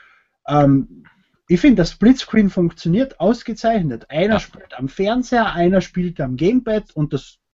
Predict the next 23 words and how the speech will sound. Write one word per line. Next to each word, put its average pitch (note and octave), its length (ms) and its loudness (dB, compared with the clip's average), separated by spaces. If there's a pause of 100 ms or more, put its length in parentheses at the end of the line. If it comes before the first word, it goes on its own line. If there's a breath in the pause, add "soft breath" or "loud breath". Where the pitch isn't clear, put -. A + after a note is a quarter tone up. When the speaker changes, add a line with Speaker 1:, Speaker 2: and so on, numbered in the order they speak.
(360)
Speaker 1:
funktioniert G3 540 0
einfach C#3 400 -4
problemlos. C4+ 800 0
Man F#3+ 120 -6
kann G3+ 200 -4
gegeneinander F#3 500 -2
kämpfen, G#3 420 -4
es E3 120 -4
macht D#3+ 240 -4
Spaß G3 580 -4 (520 soft breath)
und G3+ 440 0 (260)
wir E3+ 220 2
sind F3 320 0
fünf B3 280 -2
Stunden B3+ 380 -2
am G3 100 -2
Stück C4+ 360 -4
oder F#3+ 220 -2
so F3+ 120 -6
gesessen A3+ 400 -4
an C#3 120 -4
dem C#3 120 -10
Spiel. C#3 320 -8